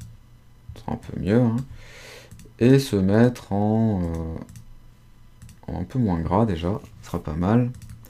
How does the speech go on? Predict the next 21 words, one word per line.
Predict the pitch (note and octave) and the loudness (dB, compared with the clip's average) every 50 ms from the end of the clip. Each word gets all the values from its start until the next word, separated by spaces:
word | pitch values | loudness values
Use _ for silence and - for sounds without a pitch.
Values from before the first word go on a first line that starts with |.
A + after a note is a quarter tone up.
| - - - - - - - - - - - - - - - - - - - - - - - - - - - - - | -20 -20 -20 -20 -20 -20 -20 -20 -20 -20 -20 -20 -20 -20 -20 -20 -20 -20 -20 -20 -20 -20 -20 -20 -20 -20 -20 -8 -2
Lui, | - A2+ A#2 A2+ | 2 2 4 4
dix-huit, | G#2+ A2 A2+ A2+ B2+ C3 | 4 2 2 4 4 2
c'était | - - - F#2 - F2+ | 0 -2 -6 -4 -4 -2
peut-être | - - B2+ - | 0 -2 -2 0
un | B2+ A#2 | 0 -2
peu | - - F#2+ F#2 | -2 -4 -4 -2
gros. | F2 F2+ F#2+ A2 A#2+ C3 C3+ C#3 C#3 C#3 B2+ G#2+ G2 | 0 2 4 4 6 6 6 6 6 4 4 4 2
On | F#2+ | 2
va | F#2 F#2 | 0 0
se | F2 - - G2 | -2 -2 -2 -2
mettre | F#2 - - - | -4 -2 -2 -4
en | - | -6
quinze. | - - - A2+ A2+ A#2+ B2 B2+ B2+ B2+ B2 A2 - | -4 -2 0 4 4 6 6 6 6 6 4 2 0
Et | F#2+ F#2 F#2 F#2 F#2 F#2 F#2 F#2 F#2 F#2 F2+ F2 | -2 0 0 0 2 2 2 0 0 0 0 -2
ça, | - - - G#2 | -4 -4 -4 -2
on | G#2 G#2+ A2 A2+ A2 | 0 0 0 0 0
va | G2 F2+ | 0 -2
se | F2 - - | -4 -4 -4
mettre | G2+ G2 - - | -4 -4 -4 -6
en | F2 | -8
seize. | F2 - - D#2+ D#2 | -8 -8 -8 -8 -8